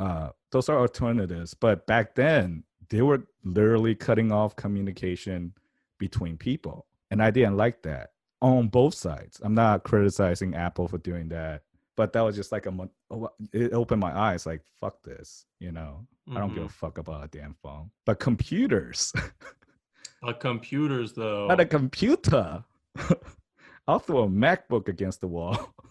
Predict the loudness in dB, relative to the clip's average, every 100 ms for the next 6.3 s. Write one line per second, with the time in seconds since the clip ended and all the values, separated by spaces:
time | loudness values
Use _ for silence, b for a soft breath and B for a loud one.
0 | _ _ _ _ b b b -2 0 2
1 | 2 4 4 2 -2 -8 -20 -20 _ _
2 | _ _ -2 0 2 0 0 -4 -4 -2
3 | -2 -4 -8 -14 -18 _ -8 -8 -10 -10
4 | -6 -4 -4 -6 -8 -12 -14 _ -6 -4
5 | -6 -4 -4 -4 -8 -6 -8 -6 -6 -4
6 | -6 -8 -10